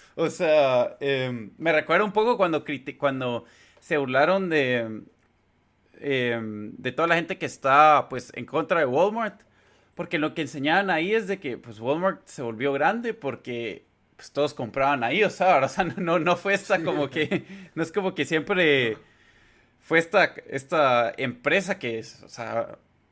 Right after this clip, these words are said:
Speaker 1: siempre fue grande, ¿verdad? Entonces, me, me,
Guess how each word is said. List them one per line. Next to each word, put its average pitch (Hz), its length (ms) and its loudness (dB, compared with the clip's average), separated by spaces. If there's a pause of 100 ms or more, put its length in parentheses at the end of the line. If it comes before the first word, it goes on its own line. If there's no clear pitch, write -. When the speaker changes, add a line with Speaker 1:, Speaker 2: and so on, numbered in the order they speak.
(240)
Speaker 1:
siempre 160 460 -2
fue 135 160 -2
grande, 160 340 2
¿verdad? 120 140 -2
Entonces, 147 520 -8
me, 127 180 -8
me, 123 440 -10